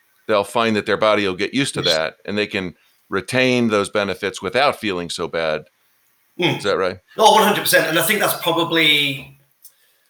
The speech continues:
Speaker 2: why a lot of people either dip the toes in and out all the time, or the,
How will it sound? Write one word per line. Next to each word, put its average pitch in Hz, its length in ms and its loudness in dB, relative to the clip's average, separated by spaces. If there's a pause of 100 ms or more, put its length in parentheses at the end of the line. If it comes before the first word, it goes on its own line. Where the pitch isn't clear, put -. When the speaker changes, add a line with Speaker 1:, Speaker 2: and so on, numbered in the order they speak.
(420)
Speaker 2:
why 139 240 2
a 143 100 4
lot 147 260 0
of - 60 -16
people 135 920 -8 (420)
either 139 380 0
dip 160 220 0
the 147 40 -2
toes 147 440 0
in 143 180 -2
and 135 80 4
out 160 200 2
all 156 180 2
the 160 100 -2
time, 175 360 0
or 139 220 6
the, 131 280 -6